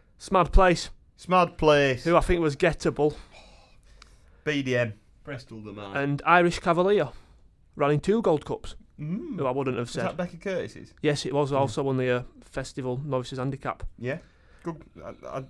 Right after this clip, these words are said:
Speaker 2: good question. These are good questions. I've been very impressed with your quiz
Speaker 1: Thank
Speaker 2: making,
Speaker 1: you.
Speaker 2: so
Speaker 1: I, I am, I'm a good quiz master, I think.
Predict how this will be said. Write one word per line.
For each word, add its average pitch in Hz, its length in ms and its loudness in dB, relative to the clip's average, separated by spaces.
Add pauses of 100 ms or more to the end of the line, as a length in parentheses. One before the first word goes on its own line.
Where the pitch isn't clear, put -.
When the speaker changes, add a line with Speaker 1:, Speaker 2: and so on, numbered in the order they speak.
(220)
Speaker 2:
good 151 200 -6
question. 143 340 -2
These 139 180 -4
are 127 40 -4
good 139 220 -6
questions. 120 460 -8
I've 117 260 -6
been 117 180 -6
very 127 200 0
impressed 117 340 -4
with 117 100 -8
your 104 100 -4
quiz 107 240 -8
Speaker 1:
Thank 202 300 4
Speaker 2:
making, - 100 -2
Speaker 1:
you. 143 80 4
Speaker 2:
so - 40 0
Speaker 1:
I, 175 120 10
I 214 180 12
am, 226 120 10
I'm 208 120 6
a 196 60 8
good 226 180 -2
quiz 233 200 -4
master, 214 340 -2
I 135 60 0
think. 127 260 -6